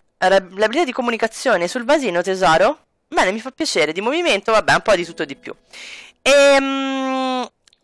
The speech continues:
e quindi sì, ragazzi, stiamo facendo progressi. Ora, sicuramente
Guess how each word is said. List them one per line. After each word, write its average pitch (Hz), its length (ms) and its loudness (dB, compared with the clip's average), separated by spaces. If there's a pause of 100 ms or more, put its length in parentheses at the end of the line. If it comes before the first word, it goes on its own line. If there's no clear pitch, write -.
(100)
e - 180 -2
quindi 320 300 2
sì, 254 180 0
ragazzi, 220 340 4
stiamo 247 280 0
facendo 196 340 0
progressi. 175 840 2
Ora, 180 500 6
sicuramente 220 1160 2